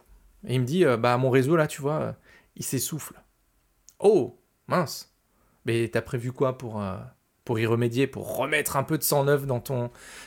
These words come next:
dans ton business ? Il me dit, « Bah, écoute, euh, je fais du réseautage. »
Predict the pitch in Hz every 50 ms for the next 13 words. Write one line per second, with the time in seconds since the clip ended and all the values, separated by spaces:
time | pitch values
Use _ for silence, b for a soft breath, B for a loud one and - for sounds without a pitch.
0 | B B - 127 117 - 135 127 123 123 120 131 135 143 - - - - _ _
1 | _ _ b b b b b b b b b b b b b b b b b b
2 | b b b _ - 170 170 190 214 185 180 170 170 165 - 277 302 - 220 180
3 | 165 151 - - 185 170 170 175 170 151 170 165 - 190 247 294 196 120 -